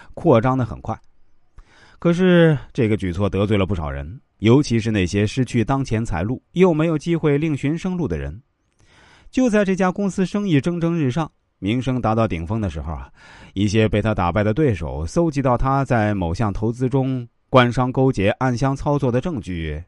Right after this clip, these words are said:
举报给了经侦部门。这个霸道十足的商业帝国就这样顷刻间轰然倒塌。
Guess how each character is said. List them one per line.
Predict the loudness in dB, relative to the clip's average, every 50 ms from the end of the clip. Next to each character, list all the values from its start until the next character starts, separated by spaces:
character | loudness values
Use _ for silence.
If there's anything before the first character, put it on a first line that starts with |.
| _
举 | -6 -2 0 0
报 | 2 4 2 2
给 | 2 0
了 | -4 -4 -4
经 | -4 -4 -2
侦 | -2 -2 -2 -2
部 | -4
门。 | -6 -6 -8 -12 -14 -18 _ _ _ _ _ _ _ _
这 | -8 -6 -4
个 | -2
霸 | -2 -2 0 0
道 | 0 0 -2
十 | -2 -4 -6
足 | -4 -4 -4
的 | -2 -2
商 | -2 -2 -4 -2
业 | -2 -2
帝 | -4 -4 -6 -6
国 | -6 -6 -4 -4 -4 -4 -4 -4
就 | -4 -4 -4
这 | -2 -2 -4
样 | -4 -6 -8 -10 -12 -16 -20 -20 -20 -20 -8
顷 | -4 -2 -2 -2
刻 | 2 2 4 4
间 | 4 4 2 2 0
轰 | 0 -2 -4 -4 -2 -2
然 | -2 -2 -2 -2
倒 | -6 -6 -6
塌。 | -6 -6 -6